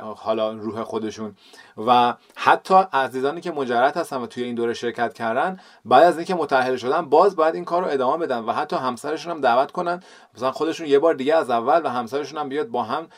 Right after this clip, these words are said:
این دوره رو کار کنن. چرا؟ چون ما وقتی که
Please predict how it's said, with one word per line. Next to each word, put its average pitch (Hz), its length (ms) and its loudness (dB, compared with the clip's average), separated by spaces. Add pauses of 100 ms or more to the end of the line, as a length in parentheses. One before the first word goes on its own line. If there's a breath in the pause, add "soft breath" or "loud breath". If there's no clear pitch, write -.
(140 soft breath)
این 147 160 -6
دوره 131 240 6
رو 156 100 4
کار 143 360 2
کنن. 101 360 -8 (360 soft breath)
چرا؟ 170 480 4
چون 165 220 -4
ما 170 100 4
وقتی 185 240 0
که 202 220 -2